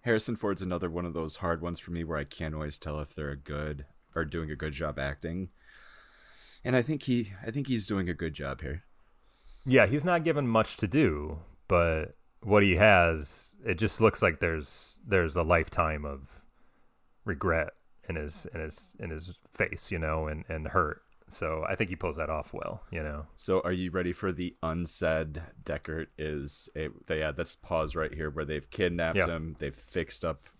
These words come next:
Speaker 1: Gosling, and he knows that he's not special. Uh, so Gosling early on in the movie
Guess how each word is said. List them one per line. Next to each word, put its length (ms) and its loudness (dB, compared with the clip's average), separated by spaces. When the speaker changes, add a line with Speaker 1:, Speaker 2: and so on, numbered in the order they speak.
Speaker 1:
Gosling, 580 -4
and 140 -6
he 100 -6
knows 460 -4
that 240 -4
he's 400 -8
not 200 -8
special. 480 -12
Uh, 280 -2
so 560 4
Gosling 600 2
early 260 2
on 160 -2
in 80 -8
the 60 -8
movie 460 -6